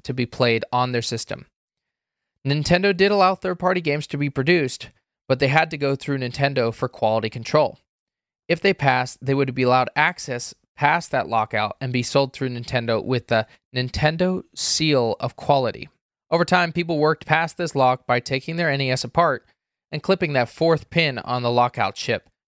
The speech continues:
to allow access. This chip was good and bad. Good because it controlled their market share, so they didn't end up like Atari with third-party games taking away from their own profits and quality of games. And bad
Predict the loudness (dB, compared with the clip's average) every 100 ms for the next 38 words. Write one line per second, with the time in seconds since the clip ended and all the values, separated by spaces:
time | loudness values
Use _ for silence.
0 | _ 2 4 2 0 -4 -6 -14 -14 -16
1 | _ _ _ _ _ _ _ _ -4 0
2 | 2 0 _ -8 -4 2 2 2 0 0
3 | 0 -2 -6 -8 -14 _ _ _ _ _
4 | 2 2 2 -2 -2 0 -2 0 2 2
5 | 2 0 0 -2 -2 -4 -6 -8 -16 _
6 | -4 2 4 2 2 0 0 0 0 -2
7 | -4 -2 0 0 -2 -2 -2 0 0 0
8 | 0 0 0 -4 -10 -6 0 0 0 0
9 | 2 4 2 -2 -6 -2 -2 -2 -4 0
10 | 0 0 -8 -14 -16 -16 -4 -4 2 2
11 | 4 2 -2 0 -2 -2 -8 -16 _ _
12 | _ _ _ _ 0 0 0 2 2 4
13 | 2 0